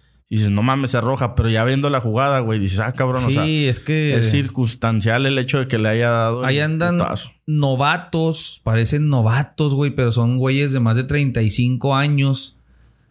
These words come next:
Speaker 2: mostrándome de evidencia de roja una fotografía, güey.
Speaker 1: Sí, no mames.
Speaker 2: O sea, no sé, el arbitraje, como les he dicho ahí, no se arbitra con fotos.
Speaker 1: Sí, no mames, es en el
Speaker 2: Tienes que ver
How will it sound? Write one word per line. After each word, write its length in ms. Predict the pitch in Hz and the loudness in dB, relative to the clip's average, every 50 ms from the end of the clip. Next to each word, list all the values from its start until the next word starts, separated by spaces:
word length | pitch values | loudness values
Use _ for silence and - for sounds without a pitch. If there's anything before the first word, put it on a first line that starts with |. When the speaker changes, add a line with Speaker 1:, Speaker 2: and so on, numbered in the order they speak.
| _ _ _ _ _ - - - - - - | _ _ _ _ _ -20 -16 -12 -12 -8 -4
Speaker 2:
mostrándome 840 | - 131 131 135 131 120 - - 131 127 127 131 135 151 151 160 156 | -2 0 0 2 0 0 -2 -2 -2 0 0 0 0 0 0 0 0
de 100 | 156 151 | 0 0
evidencia 560 | 139 120 120 117 120 123 131 131 - - 147 | 0 0 2 2 2 2 0 0 -2 0 0
de 120 | 147 143 131 | 0 0 0
roja 460 | 123 123 135 139 - 160 160 156 156 156 | 0 0 -2 -2 -2 -2 -2 -2 -2 -2
una 240 | 139 135 135 143 143 | 0 0 2 0 0
fotografía, 840 | - 147 - - 139 120 117 107 104 - - 120 127 135 131 131 | 0 -2 -2 -2 0 0 2 0 0 0 0 0 0 2 2 0
güey. 340 | 123 120 120 117 113 110 - - _ _ - | 0 2 2 2 0 0 -4 -10 _ _ -6
Speaker 1:
Sí, 100 | - 117 | -2 0
no 100 | 110 104 | 0 0
mames. 280 | 92 87 76 76 - 98 | 0 0 -2 -4 -4 -2
Speaker 2:
O 20 | |
sea, 140 | - 123 123 | -2 0 0
no 160 | 127 131 123 | 0 0 2
sé, 200 | 113 143 147 139 143 | 2 2 0 0 0
el 200 | 135 127 127 127 | 0 0 2 2
arbitraje, 840 | 123 120 120 117 120 113 - 123 123 117 - - 143 143 139 - | 2 0 0 0 -2 -2 -2 -2 -2 -2 0 0 0 -2 -2 -2
como 220 | - 139 127 120 | -2 0 2 2
les 200 | 117 113 110 101 | 2 2 2 2
he 60 | 127 120 | 2 2
dicho 300 | 131 131 127 110 135 135 | 0 0 0 0 0 0
ahí, 320 | 131 139 143 143 131 120 | 2 2 2 2 2 2
no 140 | 113 120 120 | 2 2 2
se 200 | 113 - 139 135 | 0 0 0 0
arbitra 760 | 135 135 127 123 120 131 139 143 143 - - 143 143 135 117 | 0 0 0 0 0 0 0 -2 -2 -4 -4 -4 -4 -4 -4
con 240 | - 113 113 110 104 | -2 -2 0 0 0
fotos. 680 | - - 135 143 123 - - 139 127 117 104 - - - | 0 -2 -2 -2 -4 -4 -4 -2 0 0 0 0 -2 -2
Speaker 1:
Sí, 140 | - 113 117 | -2 -2 0
no 160 | 117 110 104 | 0 0 0
mames, 420 | 104 101 98 104 113 117 110 - 113 | 0 0 2 2 2 0 0 0 0
es 120 | 104 98 117 | -2 0 0
en 100 | 117 117 | 2 2
el 60 | 113 | 2
Speaker 2:
Tienes 140 | 117 127 113 | 0 0 0
que 60 | 98 | -2
ver 20 | 120 | -2